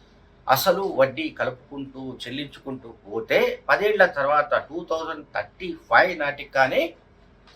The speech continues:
ఆ కాళేశ్వరం అప్పుల నుంచి తెలంగాణ విముక్తి కాదన్న కథనాలు వస్తున్నాయి.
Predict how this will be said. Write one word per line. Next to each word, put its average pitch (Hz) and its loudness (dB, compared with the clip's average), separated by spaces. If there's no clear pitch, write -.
ఆ 143 6
కాళేశ్వరం 196 4
అప్పుల 208 4
నుంచి 180 -2
తెలంగాణ 165 -2
విముక్తి 127 -10
కాదన్న 117 2
కథనాలు 107 -4
వస్తున్నాయి. - -12